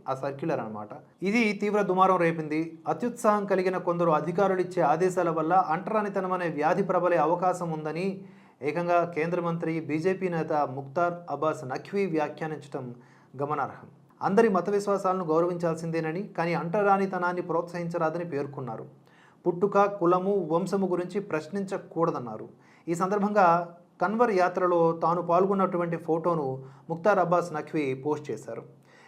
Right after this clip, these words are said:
ఇలాంటి ఆదేశాల వల్ల రాష్ట్రంలో మతపరమైన ఉద్రిక్తతలు తలెత్తే అవకాశం ఉందని అభిప్రాయాన్ని వ్యక్తం చేశారు ఆయన. ఇక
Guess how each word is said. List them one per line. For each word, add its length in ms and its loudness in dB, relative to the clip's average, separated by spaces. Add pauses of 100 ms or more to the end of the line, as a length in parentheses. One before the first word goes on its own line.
ఇలాంటి 300 4
ఆదేశాల 500 4
వల్ల 380 2
రాష్ట్రంలో 520 2
మతపరమైన 640 -2
ఉద్రిక్తతలు 520 -2
తలెత్తే 360 -2
అవకాశం 440 -2
ఉందని 440 -6 (320)
అభిప్రాయాన్ని 560 2
వ్యక్తం 240 -6
చేశారు 380 -8
ఆయన. 200 -14 (440)
ఇక 400 0